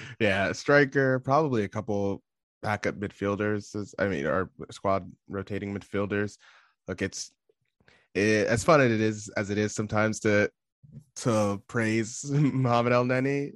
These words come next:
Speaker 2: it, it's, he, he's not good enough <laughs> to play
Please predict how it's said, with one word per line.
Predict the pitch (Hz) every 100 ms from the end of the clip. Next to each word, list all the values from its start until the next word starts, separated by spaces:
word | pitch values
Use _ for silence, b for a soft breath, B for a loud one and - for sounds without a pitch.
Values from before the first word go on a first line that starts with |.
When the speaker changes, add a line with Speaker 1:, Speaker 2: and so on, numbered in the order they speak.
| -
Speaker 2:
it, | - 117 - _ - _ _ _ _
it's, | - 104 -
he, | - 120 127 117
he's | 117
not | 113 95
good | - 65
enough | 64 - -
<laughs> | -
to | 208
play | - 98 85 76 76